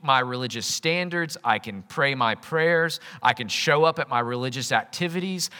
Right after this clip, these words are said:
I can be a guardian of tradition, of traditional values. And in doing all of that,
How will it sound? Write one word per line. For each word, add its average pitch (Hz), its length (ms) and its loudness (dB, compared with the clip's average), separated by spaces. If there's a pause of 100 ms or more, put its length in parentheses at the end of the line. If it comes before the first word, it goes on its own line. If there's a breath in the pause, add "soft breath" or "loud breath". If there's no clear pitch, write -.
(160 loud breath)
I 139 180 4
can 160 160 -4
be 151 160 0
a 147 40 0
guardian 170 760 2
of 160 180 -4
tradition, 165 760 -4 (400 soft breath)
of - 120 -4
traditional 147 500 -4
values. 160 960 0 (680 soft breath)
And 143 240 2
in 147 200 -2
doing 220 480 -2
all 165 380 2
of 131 200 -6
that, 131 500 0